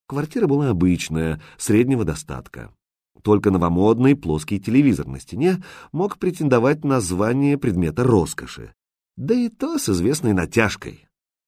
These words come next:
«Где Константин?» — строго спросил Мельников.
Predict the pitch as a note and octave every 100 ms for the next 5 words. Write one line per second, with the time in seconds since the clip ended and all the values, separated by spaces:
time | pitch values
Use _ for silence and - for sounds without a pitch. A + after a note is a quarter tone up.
0 | _ _ _ - G2 B2+ C#3+ D#3+ D#3 B2
1 | F#2+ G2+ - G2 F#2 F2 F2+ E2 F2+ F2+
2 | F2 E2+ E2+ D2+